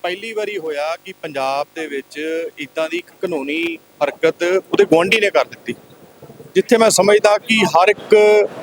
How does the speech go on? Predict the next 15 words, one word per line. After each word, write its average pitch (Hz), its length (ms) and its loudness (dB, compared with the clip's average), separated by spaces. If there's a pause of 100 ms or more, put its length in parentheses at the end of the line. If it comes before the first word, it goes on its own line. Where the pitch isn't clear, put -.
(100)
ਮਾਂ, 165 380 4
ਹਰ 165 160 2
ਇੱਕ 196 160 0
ਪਿਓ 160 380 4
ਦੇ 190 140 4 (140)
ਅੱਖਾਂ 196 280 2
ਦੇ 180 100 2
ਵਿੱਚ 165 200 0
ਹੰਝੂ 151 360 4
ਆ 139 60 2
ਅੱਜ 123 120 -2
ਦੀ 131 80 0
ਡੇਟ 117 240 0
ਦੇ 117 100 2
ਵਿੱਚ। - 260 -4